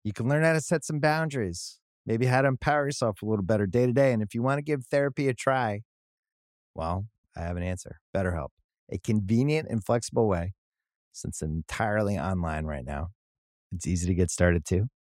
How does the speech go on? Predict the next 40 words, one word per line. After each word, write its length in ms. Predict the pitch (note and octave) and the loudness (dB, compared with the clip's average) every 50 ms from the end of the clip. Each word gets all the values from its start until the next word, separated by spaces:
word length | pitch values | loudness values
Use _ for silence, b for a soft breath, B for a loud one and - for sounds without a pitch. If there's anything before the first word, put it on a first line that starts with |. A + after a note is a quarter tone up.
| _ _ _ _ _ _ _ _ - | _ _ _ _ _ _ _ _ -12
You 80 | - F2 | -8 -8
can 80 | D#2+ | -6
fill 140 | - - E2 | -2 0 0
out 80 | D2+ C#2+ | 0 0
a 60 | C#2+ | -2
brief 280 | - - G2 G2 F#2+ - | -2 0 2 2 0 0
questionnaire 520 | - - A2+ G#2 - - G2 G#2+ A2 A2+ A2 | 2 2 4 4 2 0 0 2 4 4 4
to 60 | G#2+ | 2
get 180 | F2+ G2+ F2 - | 0 0 -2 0
matched 360 | F2 G2 G2+ G#2+ A#2+ - - | 0 0 2 2 0 -2 -2
with 140 | - F#2 D#2 | -4 -4 -4
a 60 | D2 | -4
licensed 500 | C#2 D#2+ G2+ G#2 G#2 - G#2+ F#2+ F2 - | -2 0 2 2 2 2 0 -2 0 2
therapist, 580 | - A2 A2+ A#2 - - C3 C3 C3 - - - _ _ _ _ _ _ _ _ _ _ _ _ _ - | 4 4 4 4 4 2 0 0 0 -2 -6 -12 _ _ _ _ _ _ _ _ _ _ _ _ _ 2
and 320 | C#3+ D#3 D3+ D3+ D#3 D3 | 4 6 6 6 4 4
you 100 | D3 C3+ | 2 0
can 200 | A2+ - B2 A2+ | 2 2 0 2
get 240 | G2+ - C#3 C#3+ D3+ D#3 | 4 4 4 4 4 2
it 80 | D3 - - | 0 0 0
off 260 | C3+ C#3 C#3+ - - | 2 2 2 2 0
your 160 | C#3+ C#3 C3 | 0 0 0
chest 600 | G#2+ - - - E3 D3+ G2+ F2 - - - - _ _ _ _ _ _ _ _ _ _ - | -2 -4 -2 -2 0 0 -2 -4 -10 -14 -16 -18 _ _ _ _ _ _ _ _ _ _ -12
with 140 | F#2+ F2+ | -10 -6
BetterHelp. 400 | - B2 B2+ B2+ A2 G2 D#2+ - - _ _ _ _ _ _ _ _ _ - | -2 0 0 0 0 -2 -4 -6 -10 _ _ _ _ _ _ _ _ _ -2
Visit 260 | A#2 A#2+ G2 G#2+ F2 | -2 -2 0 0 4
betterhelp 400 | - D3 D3+ D3+ D3 D3+ C#3+ B2 | 4 6 6 6 4 2 2 2
dot 160 | - C3 B2 - | 0 -2 0 0
com 200 | - C3 B2+ A#2+ | 0 -2 -2 -2
slash 280 | - - A#2 A2+ - - _ - | -2 -2 -4 -4 -4 -6 _ -2
Bill 180 | C3 C#3+ D3+ C#3 | 0 0 0 0
Simmons 440 | - - D#3+ D3 D3 C#3+ C3 - | -2 -4 -2 -2 -2 -2 -4 -4
today 380 | - - C3+ C3 G#2+ F#2+ G2 G2+ - _ _ _ _ _ _ _ _ _ _ _ | -4 -2 0 0 0 0 -2 -6 -10 _ _ _ _ _ _ _ _ _ _ _
to 80 | - - | -8 -4
get 180 | F#2 F2+ - - | -4 -4 -4 -4
ten 180 | - A2+ G#2+ | -4 -4 -4
percent 340 | G2 - F#2+ - - G2 F#2+ | -4 -6 -8 -6 -4 -4 -2
off 160 | F2 F2 - - | -2 -4 -6 -10
your 80 | E2+ - | -14 -8
first 280 | - F2+ F2+ - - F#2+ | -6 -6 -6 -6 -4 -4
month. 240 | G2 G2+ A2 A2 | -2 -2 -2 -2